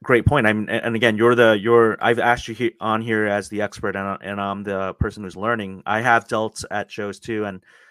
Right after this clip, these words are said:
I'm pretty sure that in my first chapter or my first episode talking about B T S, I'll,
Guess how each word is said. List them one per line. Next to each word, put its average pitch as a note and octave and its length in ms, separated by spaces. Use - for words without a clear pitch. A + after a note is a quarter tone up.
I'm A2 100
pretty B2 220
sure A2+ 260
that G#2 300
in G#2+ 80
my G#2 100
first G#2 320
chapter G#2 680
or F#2+ 160
my F#2+ 140
first G2 300
episode F#2+ 400
talking G2+ 260
about F#2+ 380
B G2 120
T G2 200
S, F#2+ 260
I'll, F2+ 280